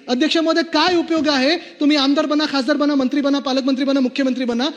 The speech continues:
जर हा ग्रुप तुमचा ऐकणारच नसेल, हुकुमशाह त्यांची चालणार असेल तर? अध्य-, मला आता अडीचशे एकर मिळालेले आहेत, अधिकचे, म्हणजे तीनशे आणि अडीचशे एकर, पाचशे चाळीस एकर मिळालेले आहेत, पण ह्याच्यात मला विकास करायचा नाही. मला ही पण जागा द्या, ती पण जागा द्या, ती पण जागा द्या, ती पण जागा द्या, फुकटात द्या सगळं.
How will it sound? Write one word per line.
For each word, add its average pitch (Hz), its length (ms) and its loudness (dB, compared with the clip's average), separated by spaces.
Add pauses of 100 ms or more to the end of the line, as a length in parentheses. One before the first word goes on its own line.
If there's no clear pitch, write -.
(160)
जर 262 60 2
हा 254 160 -2
ग्रुप 285 240 -2
तुमचा 285 220 0
ऐकणारच 240 400 -2
नसेल, 254 220 -4
हुकुमशाह 254 340 -2
त्यांची 233 240 -2
चालणार 208 280 -6
असेल 185 240 -12
तर? 185 40 -20 (680)
अध्य-, 247 160 0
मला 294 120 2
आता 320 240 -2
अडीचशे 320 340 0
एकर 330 180 -2
मिळालेले 262 400 2
आहेत, 254 100 -2 (520)
अधिकचे, 247 460 0
म्हणजे 226 220 -4
तीनशे 294 240 2
आणि 320 100 0
अडीचशे 294 320 0
एकर, 302 140 -2
पाचशे 294 300 -4
चाळीस 294 360 -2
एकर 311 200 -2
मिळालेले 226 360 0
आहेत, 269 140 -4 (200)
पण 330 100 0
ह्याच्यात 240 260 -2
मला 330 160 -2
विकास 294 280 -4
करायचा 269 320 -2
नाही. 254 160 -2 (220)
मला 262 140 0
ही 226 120 0
पण 311 160 -2
जागा 285 260 -2
द्या, 311 100 0
ती 285 140 -2
पण 302 160 -2
जागा 277 220 0
द्या, 302 120 0
ती 294 140 -2
पण 311 160 -2
जागा 269 220 -2
द्या, 302 100 -2
ती 294 140 -2
पण 302 160 -2
जागा 262 200 -2
द्या, 277 200 -2
फुकटात 349 280 -2
द्या 330 140 0
सगळं. 196 280 -8